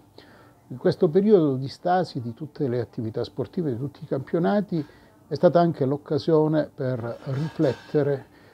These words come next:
eh, sulla deriva nel quale questo mondo, soprattutto nel professionismo, era caduto.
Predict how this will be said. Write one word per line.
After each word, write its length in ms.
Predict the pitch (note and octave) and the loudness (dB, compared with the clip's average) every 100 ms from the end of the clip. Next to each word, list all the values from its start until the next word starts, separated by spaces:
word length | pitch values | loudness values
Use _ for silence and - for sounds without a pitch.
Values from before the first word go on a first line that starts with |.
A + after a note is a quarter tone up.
| - | -2
eh, 120 | C3+ | -2
sulla 300 | - F3+ D#3+ | 2 2 2
deriva 440 | D#3+ E3+ G3 F3 | 2 0 2 4
nel 240 | C3+ C3+ C3 | 2 0 -4
quale 540 | - E3+ E3+ E3 C#3+ | 2 4 4 2 0
questo 520 | - D3+ - - D#3+ | -2 -6 -6 -2 0
mondo, 500 | D3+ F3+ G3+ F#3 C#3 | 2 2 2 -2 -4
soprattutto 920 | A#2+ C#3+ - A#2+ - F#3+ - - C#3 A#2+ | -4 -6 -6 -8 -4 -4 -4 -8 -4 -2
nel 240 | B2 B2+ | -2 -6
professionismo, 1040 | - D3 - D3 - C#3+ C#3 D3 C#3+ C3+ | -4 -4 -2 -4 -2 0 2 0 -2 -2
era 320 | B2+ C3 B2+ | -2 -2 -2
caduto. 640 | - B2+ A2+ G#2 - A2 | -4 -6 -6 -10 -12 -12